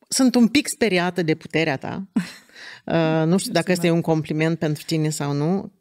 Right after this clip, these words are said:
Speaker 1: Cred că orice om, oricât de puternic este, are nevoie de pauze. Înțeleg că le ai.
Speaker 2: Mhm.
Speaker 1: Și mi-aș dori foarte mult, uh,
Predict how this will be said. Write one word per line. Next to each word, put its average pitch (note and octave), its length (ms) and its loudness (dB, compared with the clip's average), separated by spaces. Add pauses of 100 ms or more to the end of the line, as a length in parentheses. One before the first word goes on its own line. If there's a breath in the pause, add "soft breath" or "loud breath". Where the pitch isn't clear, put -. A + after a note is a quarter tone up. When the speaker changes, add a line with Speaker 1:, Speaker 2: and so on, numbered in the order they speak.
Speaker 1:
Cred F#3+ 420 0
că D#3+ 520 -2 (760)
orice F#3 460 0
om, D#3 280 -2
oricât D3+ 280 -6
de C#3+ 100 -4
puternic D3+ 540 -6
este, D3+ 260 -6
are D3 120 -6
nevoie C#3+ 320 -6
de C3 100 -6
pauze. G3 680 -2 (240)
Înțeleg F3 500 2
că F#3+ 140 -2
le D#3+ 200 2
ai. C#3+ 480 -6 (200)
Speaker 2:
Mhm. F#3 400 -2 (140)
Speaker 1:
Și F3 520 2 (400)
mi-aș A#3+ 320 2
dori A3 220 2
foarte G#3 380 0
mult, G#3+ 520 0
uh, F#3 360 2